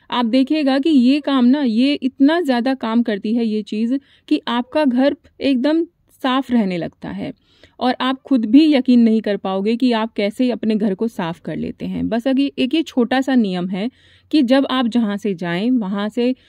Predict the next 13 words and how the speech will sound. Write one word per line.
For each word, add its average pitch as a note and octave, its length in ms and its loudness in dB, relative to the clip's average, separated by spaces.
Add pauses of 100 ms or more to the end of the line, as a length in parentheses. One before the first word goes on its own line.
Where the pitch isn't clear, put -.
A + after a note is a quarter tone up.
(240)
सारी A3+ 220 0
चीज़ों A#3+ 340 2
को C4+ 160 2
व्यवस्थित G3 540 -2
करके A#3 360 -4
और A#3+ 200 -6
साफ़ F#3 340 -8
करके - 300 -8
निकलें, - 360 -12 (360)
तो F#3+ 80 -6
आपका F#3+ 320 -6
घर G3+ 240 -2
हमेशा G#3 540 -4